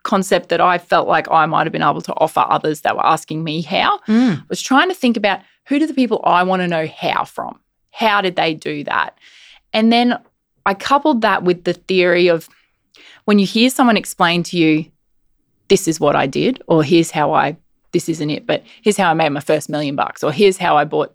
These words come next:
Speaker 1: three houses," or
Speaker 2: Yeah.
Speaker 1: something like that. When you hear those kind of self-help things, like, say you were actually in close proximity to that person telling you that story and you
Speaker 2: Mm.
Speaker 1: had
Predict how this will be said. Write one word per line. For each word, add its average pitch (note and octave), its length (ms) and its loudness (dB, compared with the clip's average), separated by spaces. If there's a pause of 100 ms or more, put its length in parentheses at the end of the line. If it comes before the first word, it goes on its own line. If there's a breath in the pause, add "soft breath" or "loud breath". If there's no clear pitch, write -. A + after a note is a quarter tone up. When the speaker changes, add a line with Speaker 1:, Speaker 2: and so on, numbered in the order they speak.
(160)
Speaker 1:
three E3+ 180 -2
houses," - 500 -8
or E3 120 -2
Speaker 2:
Yeah. D3 120 -4
Speaker 1:
something F#3+ 340 0
like D#3 200 -2
that. C3+ 180 -4
When F3 140 -4
you F3 80 -4
hear F3 200 2
those D#3 220 0
kind D3+ 220 -4
of D#3 80 -12
self-help - 540 -6
things, - 280 -10 (920 loud breath)
like, A#3 220 -4 (480)
say D4+ 220 -2
you E4+ 120 4
were C#4+ 80 2
actually G#3+ 400 -2
in E3+ 80 -4
close F3+ 300 0
proximity E3 560 -6
to E3 160 -8
that - 240 -4
person C#3+ 520 0
telling D3+ 280 -4
you D3+ 140 -4
that - 180 -4
story - 440 -6
and F3+ 160 -2
you E3 60 -2
Speaker 2:
Mm. D3 40 -2 (160)
Speaker 1:
had E3+ 220 -2